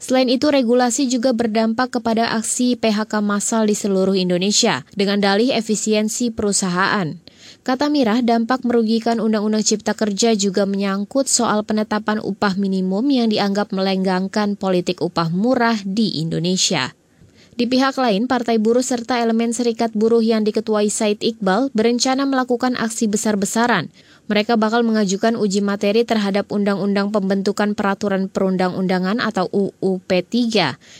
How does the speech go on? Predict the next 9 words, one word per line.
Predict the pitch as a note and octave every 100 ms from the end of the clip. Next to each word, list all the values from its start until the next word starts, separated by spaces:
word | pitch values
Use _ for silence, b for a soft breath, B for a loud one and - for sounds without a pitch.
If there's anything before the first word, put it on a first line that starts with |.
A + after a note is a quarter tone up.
| -
yang | F#3+ F#3
baru | F#3+
saja | F#3+ F#3+ F#3 G3+
direvisi | G3 F#3 F#3 F#3 A3 F3+
oleh | E3+ E3
D | E3
P | D#3+
R. | F3 E3 D3+ D#3+ - _ b b b b b b b -
Para | A3 A#3+